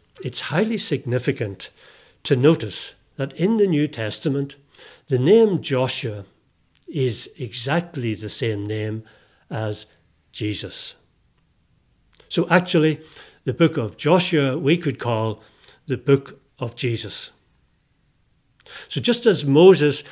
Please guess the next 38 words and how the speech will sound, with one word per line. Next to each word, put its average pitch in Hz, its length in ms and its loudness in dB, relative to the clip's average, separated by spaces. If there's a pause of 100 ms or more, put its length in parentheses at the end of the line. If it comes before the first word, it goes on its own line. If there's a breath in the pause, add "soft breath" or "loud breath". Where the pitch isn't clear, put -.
(200 loud breath)
represented 156 840 4
the - 80 -8
system 170 480 -2
of 127 160 0
re-, 135 160 0 (100)
religion 151 460 0
which 143 200 -4
we 151 120 0
call 127 340 0
law, 120 440 -2 (680 loud breath)
so 233 280 6
too 151 500 2 (200 soft breath)
Joshua 123 680 -2 (120)
represents 120 800 -2 (140)
Jesus. 101 540 -8 (600 loud breath)
And 139 180 2
Jesus 190 460 2
is 139 240 -2
able 170 360 0
to 170 180 -6
do 117 420 0 (340 loud breath)
what 143 260 -4
the 131 100 0
law 135 600 2
is 120 160 -2
always 139 440 2 (180)
unable 127 420 2
to - 180 -10
do. 107 240 -8 (580)
This 175 160 -4
is 214 80 -6
how 160 220 0
the 113 100 -4
book 127 240 -4
of 104 160 -6
Romans 113 400 -4
puts - 300 -4
it 110 120 -8